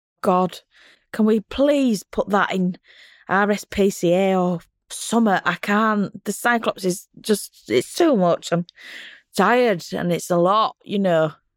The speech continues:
The laser beam, you j-, one look and you could be dead.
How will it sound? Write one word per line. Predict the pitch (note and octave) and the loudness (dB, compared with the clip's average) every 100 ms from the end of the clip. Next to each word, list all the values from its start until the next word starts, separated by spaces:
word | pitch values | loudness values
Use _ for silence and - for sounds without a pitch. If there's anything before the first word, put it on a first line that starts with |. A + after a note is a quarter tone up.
| _ - | _ 0
The | F3 | 2
laser | F3 G#3+ A#3+ A#3+ | 2 2 0 -4
beam, | G3+ F3+ E3 E3 | 0 0 -2 -6
you | F3 | -10
j-, | - - _ _ _ _ _ _ _ - | -16 -20 _ _ _ _ _ _ _ -2
one | G#3+ C4+ | 0 2
look | A#3 A3+ A3 - | 2 2 0 -6
and | F3 F3 | -6 -4
you | E3 | -6
could | F3+ - | -6 -4
be | D#3+ | -2
dead. | F3 E3+ D#3+ | 2 2 0